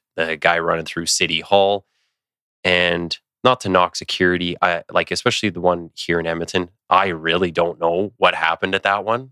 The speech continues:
I know what everybody else sees on the news. <laughs> And, um, but when those things happen, I think people go,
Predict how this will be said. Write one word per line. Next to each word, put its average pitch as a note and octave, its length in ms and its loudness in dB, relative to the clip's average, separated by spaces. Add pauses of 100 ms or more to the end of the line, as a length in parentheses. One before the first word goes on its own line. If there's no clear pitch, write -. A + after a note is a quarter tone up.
(120)
I E2+ 260 0
know E2+ 440 0 (260)
what G#2 100 6
everybody G2 400 2
else E2+ 180 0
sees E2+ 220 -4
on E2 140 -2
the E2 60 -8
news. D#2+ 360 -10 (120)
<laughs> - 300 -6
And, A2+ 300 0 (520)
um, E2+ 440 0 (880)
but G2 260 4 (100)
when F#2+ 180 2
those F2 200 0
things F2 240 0
happen, F#2+ 380 0
I E2+ 80 -4
think E2+ 220 -6
people E2+ 240 -4
go, D#2+ 240 -2